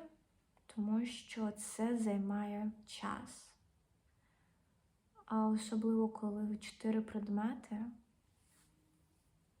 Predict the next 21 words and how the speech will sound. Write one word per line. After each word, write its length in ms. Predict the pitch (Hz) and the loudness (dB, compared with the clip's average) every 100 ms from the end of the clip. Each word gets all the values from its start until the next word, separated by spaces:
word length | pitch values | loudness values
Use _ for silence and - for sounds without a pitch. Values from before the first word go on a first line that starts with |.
| _ _ _ _ _ | _ _ _ _ _
ну 220 | 214 208 214 | -4 -4 -4
то 80 | 220 | -6
таке, 560 | 220 220 220 - 208 220 - _ _ - | -4 -4 -4 -8 -6 -8 -10 _ _ -14
я 60 | - | -8
вам 180 | 233 233 | -6 -8
співчуваю, 680 | - 233 - - 214 220 247 - | -12 -18 -16 -12 -6 -6 -6 -10
малятка. 520 | 240 247 - - - - _ _ - | -12 -8 -10 -12 -18 -20 _ _ 0
<laughs> 280 | 247 254 - - - - - - - - | 0 0 -4 -2 -4 -6 -10 -14 -20 -20
Сподіваюся, 760 | - 320 311 330 339 370 381 | -6 -2 2 6 8 8 6
ви 180 | 370 381 | 6 6
всі 240 | 415 - | 6 4
складете, 680 | 370 - 392 392 381 349 381 | 0 2 4 4 6 4 6
я 160 | 339 349 | 6 6
вам 200 | 403 403 | 4 2
свічечку 640 | - 440 523 831 - - | -4 -6 -6 -8 -6 -6
піду 300 | 508 523 - 480 | -4 -4 -2 2
поставлю, 720 | 539 539 - 587 587 587 587 622 | 2 2 6 12 12 12 8 2
щоб 120 | - 587 | 0 -6
усі 400 | 554 605 - - | -6 -8 -10 6
ви 80 | 539 | 6
склали. 920 | 539 539 508 508 508 523 508 508 | 6 12 12 12 12 12 10 6